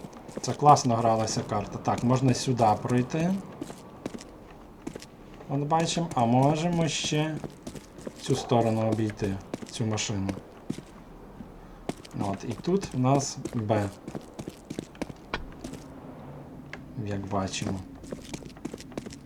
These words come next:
Дуже гарна карта.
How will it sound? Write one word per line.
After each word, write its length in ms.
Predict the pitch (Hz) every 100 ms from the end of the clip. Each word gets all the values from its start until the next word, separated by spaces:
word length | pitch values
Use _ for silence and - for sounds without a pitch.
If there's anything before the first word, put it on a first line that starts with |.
| - - - - - - - - - - - - - - - - - -
Дуже 240 | 127 139
гарна 340 | 123 131 123 123
карта. 500 | 151 170 - 143